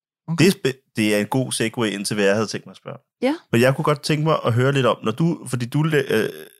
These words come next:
Speaker 2: du går ud, og så laver du, øh, betalt, øh, arbejde også ved dit fod, altså.
Speaker 3: Ja.
Speaker 2: Du kommer ud, og du, du opgaver.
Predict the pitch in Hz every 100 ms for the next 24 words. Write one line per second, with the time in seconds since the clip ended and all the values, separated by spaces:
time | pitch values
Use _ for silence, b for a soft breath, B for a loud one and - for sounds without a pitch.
0 | _ - 151 175 120 - 117 131 120 113
1 | 107 113 107 98 92 87 87 98 107 -
2 | 80 104 98 - 73 87 85 - - -
3 | - _ - - - _ _ 165 147 -
4 | 110 - 107 120 - 85 - - -